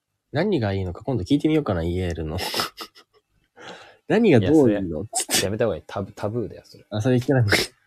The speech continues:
Speaker 2: タブーだよ。だ、なんか、いや、俺が気になるのは、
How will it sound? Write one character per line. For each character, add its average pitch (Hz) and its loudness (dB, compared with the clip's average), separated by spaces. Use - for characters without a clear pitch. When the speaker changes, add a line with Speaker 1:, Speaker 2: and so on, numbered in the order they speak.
Speaker 2:
タ - -18
ブ 104 -10
ー 98 -12
だ 101 -20
よ。 - -20
だ、 123 -6
な 123 -6
ん 110 -8
か、 92 -10
い 120 -16
や、 123 -12
俺 160 -8
が 185 -8
気 - -10
に 185 -4
な 196 -8
る 165 -6
の 80 -10
は、 78 -14